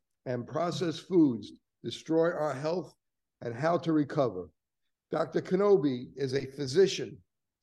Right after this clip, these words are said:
ophthalmologist, nutrition researcher, published scientist, and speaker.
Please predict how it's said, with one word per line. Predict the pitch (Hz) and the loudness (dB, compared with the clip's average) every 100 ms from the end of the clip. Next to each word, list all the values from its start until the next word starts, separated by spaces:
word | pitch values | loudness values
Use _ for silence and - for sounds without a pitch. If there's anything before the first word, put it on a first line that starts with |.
| _ 151 | _ -4
ophthalmologist, | 175 190 175 156 156 160 147 156 - - - _ 117 | -4 -2 2 4 6 4 4 0 -2 -18 -20 _ -8
nutrition | 120 - - 214 202 170 | -8 -6 2 2 2 2
researcher, | 156 156 160 143 - 160 135 - _ _ _ - | 2 2 -2 -4 -6 -8 -8 -14 _ _ _ 0
published | 226 233 - | 2 2 0
scientist, | 175 165 156 151 160 139 - - | 2 4 4 2 -2 -6 -12 -2
and | 151 175 | 0 0
speaker. | - - 147 127 92 | -2 0 0 0 -8